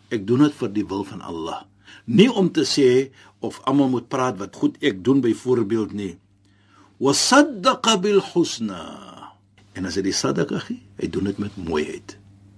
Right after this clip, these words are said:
Hy help mens mooi. Hy praat mooi met mens. En hy maak lig, "Fasanuyassiruhu lil yusra." Ons sal baie lig maak vir hom. Die beloning van so 'n persoon,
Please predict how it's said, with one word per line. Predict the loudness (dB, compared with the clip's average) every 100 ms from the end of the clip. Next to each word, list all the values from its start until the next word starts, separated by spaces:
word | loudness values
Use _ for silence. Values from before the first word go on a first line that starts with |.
| -20 -20 -20 -20 -4
Hy | -4 -2
help | -4 -4 -6
mens | -6 -6
mooi. | -6 -6 -8 -12 -20 -20 -20 -20 -14
Hy | -8
praat | -6 -2 -2 2
mooi | 2 2
met | 0 -2 -4
mens. | -6 -6 -12 -16 -18 -20 -20 -20 -20 -20 -20 -20 _ _ -20 -2
En | 0 2
hy | 2
maak | 0 -2 -4
lig, | 0 -2 -2 -12 -10
"Fasanuyassiruhu | -8 -6 -6 -6 -6 -6 -6 0 2 2 2 2 2 0 -12 _ _ _ -8
lil | 0 2 0
yusra." | -4 -6 -8 -10 -18 -20 -20
Ons | -10 -10
sal | -8
baie | -10 -6 -4
lig | -4 -6 -8
maak | -14 -14 -16
vir | -18
hom. | -18 -20 -20 -20 -20 -20 -20 _ -6
Die | 0
beloning | 2 2 2 0 0
van | -2
so | 0
'n | -2
persoon, | -4 -8 -8